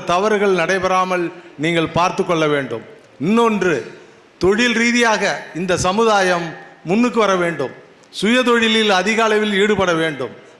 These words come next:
அப்பொழுதுதான் பொருளாதாரத்தில் பெரும் வளர்ச்சி அடைய முடியும். பொருளாதாரம் இருந்தால்தான் குடும்பத்தையும் உங்கள் அடுத்த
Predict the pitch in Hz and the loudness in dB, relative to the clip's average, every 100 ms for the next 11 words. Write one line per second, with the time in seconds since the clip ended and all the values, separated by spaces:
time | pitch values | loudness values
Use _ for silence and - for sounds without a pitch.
0 | 143 160 208 202 190 190 202 175 - - | -4 -2 2 2 2 2 0 -2 -10 -18
1 | - - 185 247 262 240 226 208 196 214 | -10 -2 0 2 2 2 2 0 0 -2
2 | 185 190 202 196 180 196 208 175 170 156 | 0 0 0 0 0 0 -2 -2 -2 -2
3 | 160 127 - - - - 170 214 240 233 | -2 -4 -10 -20 -20 -4 0 2 2 2
4 | 226 208 202 175 208 226 214 196 190 185 | 2 0 0 0 0 2 2 2 0 0
5 | 170 - - - 170 214 214 208 190 185 | -4 -14 -20 -6 -2 0 0 2 2 2
6 | 175 156 - - 170 185 175 165 139 - | 0 -6 -12 -6 -2 0 2 0 -4 -10
7 | - 160 208 214 | -4 0 0 0